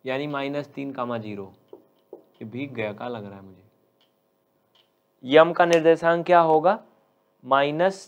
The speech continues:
तीन कामा ज़ीरो। क्या होगा? माइनस तीन कामा ज़ीरो। जितने भी छात्र छात्राएं जुड़े हैं जल्दी से इस क्लास को लाइक कर दें भैया, जिससे कि उन्हें आगे की क्लास भी मिल सके प्यार से।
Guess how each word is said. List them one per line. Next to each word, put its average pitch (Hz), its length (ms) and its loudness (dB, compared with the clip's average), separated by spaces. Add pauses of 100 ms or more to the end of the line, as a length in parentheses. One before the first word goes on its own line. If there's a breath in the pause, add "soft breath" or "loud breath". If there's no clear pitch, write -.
(340)
तीन 170 220 -2
कामा 147 280 2
ज़ीरो। 120 280 -6 (920)
क्या 147 100 0
होगा? 143 340 -6 (1040)
माइनस 127 300 -4
तीन 131 240 -12
कामा 107 240 -14
ज़ीरो। 98 240 -18 (1800)
जितने 156 340 2
भी 196 120 2
छात्र 170 400 6
छात्राएं 165 560 4
जुड़े 160 240 2
हैं 185 160 0
जल्दी 160 320 4
से 180 160 0
इस 175 120 -2
क्लास 151 340 2
को 180 120 2
लाइक 151 280 6
कर 160 180 6
दें 160 140 0
भैया, 151 260 0
जिससे 156 360 -2
कि 170 140 -4
उन्हें 156 280 0
आगे 147 300 2
की 156 140 -12
क्लास 139 360 6
भी 151 120 -4
मिल 139 200 -2
सके 135 260 -4
प्यार 127 280 6
से। 123 240 -8